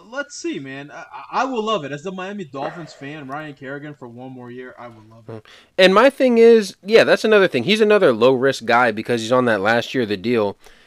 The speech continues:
Speaker 2: And you know better than anybody as a Dolphins fan, you guys are definitely moving in the right direction, but if you have a chance to maybe make a trade or something that can propel you into the playoffs,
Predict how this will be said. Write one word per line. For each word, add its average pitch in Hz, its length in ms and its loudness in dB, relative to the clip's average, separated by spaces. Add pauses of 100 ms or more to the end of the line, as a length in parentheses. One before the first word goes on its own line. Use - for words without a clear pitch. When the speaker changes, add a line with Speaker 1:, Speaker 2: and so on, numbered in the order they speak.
(280)
Speaker 2:
And 156 560 0
you 196 180 0
know 240 160 6
better 127 260 6
than 117 140 2
anybody 110 480 2
as 104 160 0
a 98 60 -14
Dolphins 113 460 -4
fan, 101 360 -6 (1400)
you 175 160 -2
guys 233 240 8
are 135 80 6
definitely 143 460 2
moving 143 340 2
in 123 80 2
the 113 100 2
right 117 180 2
direction, 107 540 0
but 110 320 2
if 123 160 0
you 214 120 2
have 240 120 4
a 120 60 -2
chance 151 420 -2
to 127 100 -8
maybe 120 300 0
make 117 260 0
a 117 80 -2
trade 127 360 -2
or 139 60 4
something 147 260 -2
that 139 140 2
can 110 120 -4
propel 123 340 -2
you 123 200 0
into 123 100 0
the 104 100 -4
playoffs, 139 540 0